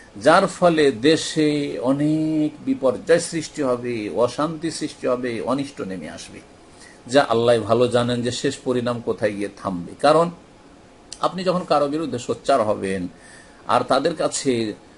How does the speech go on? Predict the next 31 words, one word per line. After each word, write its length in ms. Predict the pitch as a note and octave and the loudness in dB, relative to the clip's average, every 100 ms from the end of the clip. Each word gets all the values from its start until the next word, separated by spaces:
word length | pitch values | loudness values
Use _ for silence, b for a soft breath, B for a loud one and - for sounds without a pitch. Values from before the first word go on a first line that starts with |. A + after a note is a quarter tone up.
| - | 0
যথেষ্ট 440 | D3 A3+ A#3+ A3 A#3 | 4 4 4 0 0
ক্ষমতা 460 | - G3+ G3+ F3+ | 4 4 6 6
রয়েছে, 320 | D#3+ C3+ - | 6 4 2
আপনাদের 460 | F3+ F3 G#3 G3+ F#3+ | 2 2 -2 -4 0
কাছে 280 | F#3+ F3+ F3+ | 0 0 -4
তেমন 380 | F3 F3 E3 D#3+ | 0 0 0 0
ক্ষমতা 440 | D#3+ D3 C#3 C3 | 0 2 2 0
নেই, 380 | B2 A2+ G#2+ G2+ B B B - | 0 -2 -2 -6 B B B -4
তখন 200 | F#3 G3+ | -2 2
আপনাদেরকে 560 | F3+ F#3 F3+ E3+ F#3+ | 2 2 2 0 -4
কি 120 | F3+ | -4
সহজে 480 | F3 B2+ A#2 B2+ E3+ | 0 2 2 2 0
ছেড়ে 280 | E3+ C#3 A#2+ | 0 0 0
দেবে 240 | G#2 G2+ | 0 -4
নাকি 320 | G#2 G#2 - F#2 | -4 -6 -6 -8
আপনি 200 | G#2 F#2+ | -8 -4
ভাবছেন? 400 | G2+ F#2 - F2+ B B B B - | -4 -4 -8 -8 B B B B -6
সুতরাং 500 | C3+ C#3+ C3+ D#3+ - B B - | -2 2 4 2 -4 B B -2
এর 200 | C#3+ D3+ | 0 2
মাধ্যমে 640 | C3 A#2+ A#2 C3 B2 G#2+ | 0 -2 -4 -2 -2 -4
শার 340 | - - F3 | -4 2 2
আর 180 | - B2 | 4 0
ফাসাদ, 600 | - A2 - C#3 B2+ A2+ | 0 -8 -4 -2 -2 -2
বিশৃঙ্খলা, 640 | A2+ - C3 A#2+ A#2 A2 F#2+ | -6 -8 -10 -10 -6 -2 -2
অশান্তি, 540 | G#2 - D#3+ D3 B2 | -2 -4 -8 -8 -8
বিপর্যয় 500 | A2 A2 A#2+ A2 A#2 | -8 -2 -2 0 -4
যে 100 | A2 G#2 | -4 -8
পৃথিবীতে 440 | A2 A2 G2+ G2+ | -10 -10 -10 -8
নেমে 240 | G#2 B2 | -4 0
আসবে, 340 | C3 A2+ G#2 G#2+ | 0 0 -4 -4
দেশে, 460 | G2 A2+ A#2+ A2 | -4 -4 0 0